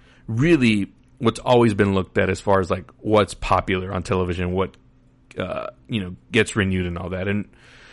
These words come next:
wrestling now is starting to show up, like, in the top five, like,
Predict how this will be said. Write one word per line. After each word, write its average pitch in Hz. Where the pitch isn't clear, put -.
wrestling 143
now 98
is 117
starting 117
to 104
show -
up, 113
like, 101
in 101
the 95
top 110
five, 101
like, 90